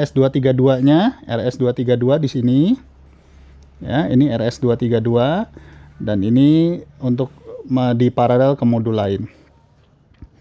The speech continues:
Jadi, saya paling suka sebenarnya D C X dua empat sembilan enam karena modifikasinya mudah. Kebetulan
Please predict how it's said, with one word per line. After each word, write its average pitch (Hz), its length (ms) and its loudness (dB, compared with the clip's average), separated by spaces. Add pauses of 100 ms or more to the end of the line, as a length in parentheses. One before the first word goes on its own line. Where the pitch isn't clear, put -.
(160)
Jadi, 160 320 2 (1120)
saya 170 240 2
paling 170 240 2
suka 180 240 -2
sebenarnya 143 400 4
D 123 80 2
C - 80 -6 (160)
X - 80 -20
dua 113 160 2
empat 113 240 -2
sembilan 110 240 0
enam 104 220 -2 (100)
karena 127 240 2
modifikasinya 135 960 2 (400)
mudah. 135 400 0 (1300)
Kebetulan 131 720 2